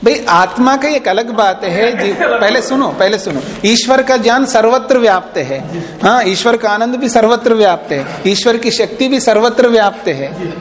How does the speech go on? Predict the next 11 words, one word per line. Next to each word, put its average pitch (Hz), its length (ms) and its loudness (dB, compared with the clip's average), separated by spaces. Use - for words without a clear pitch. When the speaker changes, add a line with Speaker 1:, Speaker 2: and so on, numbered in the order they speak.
Speaker 1:
ठीक 277 200 2
है, 180 100 2
Speaker 2:
जी। - 400 -10
Speaker 1:
ऐसा। 156 300 2
Speaker 2:
इस 269 120 -8
प्रकार 254 480 -4
आत्मा 262 220 -4
जितना 208 320 -2
है, - 300 -2
Speaker 1:
हम्म। 139 460 -4
Speaker 2:
उसके - 160 -6